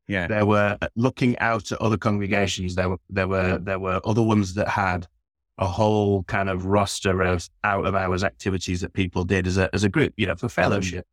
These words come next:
Speaker 2: and all that sort of stuff. Um, the congregation I went to was run by horrible old bastards. And basically the, the people, I, am I allowed to swear on this podcast?
Speaker 1: Yeah, of course you are, yeah.
Speaker 2: Oh,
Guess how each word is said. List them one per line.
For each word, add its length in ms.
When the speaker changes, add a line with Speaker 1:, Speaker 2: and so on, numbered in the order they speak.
Speaker 2:
and 80
all 80
that 140
sort 140
of 80
stuff. 200
Um, 280
the 100
congregation 520
I 140
went 200
to 120
was 140
run 280
by 400
horrible 840
old 440
bastards. 680
And 160
basically 460
the, 300
the 120
people, 400
I, 140
am 160
I 40
allowed 220
to 80
swear 280
on 140
this 120
podcast? 360
Speaker 1:
Yeah, 120
of 120
course 200
you 80
are, 200
yeah. 120
Speaker 2:
Oh, 160